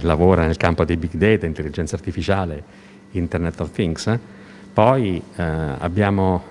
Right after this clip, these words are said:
eh, siglato un accordo con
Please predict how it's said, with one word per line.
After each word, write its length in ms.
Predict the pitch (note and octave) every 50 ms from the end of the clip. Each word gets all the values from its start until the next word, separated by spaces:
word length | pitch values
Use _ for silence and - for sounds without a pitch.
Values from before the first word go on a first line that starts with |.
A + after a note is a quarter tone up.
| - - - - - - - - - -
eh, 260 | G2+ F2+ F2+ F2 E2 D#2+ - - - - - - - - -
siglato 680 | - - - A2 F2 G2+ A#2+ A#2+ A#2 A#2 A2 - F#2+
un 80 | F2+ F2+
accordo 800 | F2+ - - - B2 F2 D#2 D2+ - D2 D#2+ F2+ F2+ G2+ A2 G#2 - - - - - -
con 580 | - A2+ G2+ G2 G2 G2 F#2+ F#2 F2+ E2+ F2+